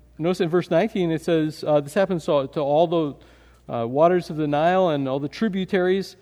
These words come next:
And notice it says, "Even the vessels of wood and the vessels of stone." So even, like, their water supplies that they had set apart before,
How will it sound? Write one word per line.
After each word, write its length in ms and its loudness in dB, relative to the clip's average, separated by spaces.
And 220 -6
notice 300 0
it 120 -14
says, 260 0
"Even 280 0
the 80 6
vessels 560 0
of 140 -2
wood 260 6
and 100 0
the 60 0
vessels 420 -2
of 120 -4
stone." 680 -4
So 120 0
even, 240 4
like, 140 2
their 120 6
water 420 4
supplies 580 2
that 100 -2
they 80 0
had 140 0
set 260 2
apart 580 2
before, 760 4